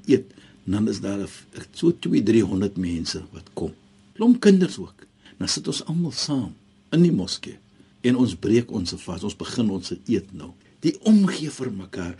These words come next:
Die een sal nie eet voor die ander. Hy sal vir daardie persoon gee dit en die ander persoon sal dit bring en gee vir hom. En dit is net 'n atmosfeer van liefde, van genade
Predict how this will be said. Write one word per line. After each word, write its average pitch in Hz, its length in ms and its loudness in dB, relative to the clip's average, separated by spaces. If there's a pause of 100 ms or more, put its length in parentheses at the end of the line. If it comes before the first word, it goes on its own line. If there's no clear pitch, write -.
(140)
Die 208 140 0 (100)
een 240 120 6
sal 220 180 4
nie 247 160 -2
eet 202 180 6
voor 185 260 4
die - 140 -10
ander. 165 300 0 (180)
Hy 143 100 8
sal 214 180 4
vir 185 140 2
daardie 180 320 -2
persoon 196 400 0
gee - 260 -2
dit 151 180 -4 (280)
en 156 120 4
die 190 160 4
ander 220 200 0
persoon 208 380 -2
sal 190 200 8
dit 170 200 0
bring 175 220 2
en 170 80 0
gee 190 240 4
vir 175 200 -2
hom. 147 100 -8 (380)
En 165 260 0
dit 185 180 2
is 180 120 0
net 175 180 0
'n 156 100 -2
atmosfeer 135 600 -2
van 120 200 -4 (240)
liefde, - 480 -2 (380)
van 127 200 -4
genade 98 800 -4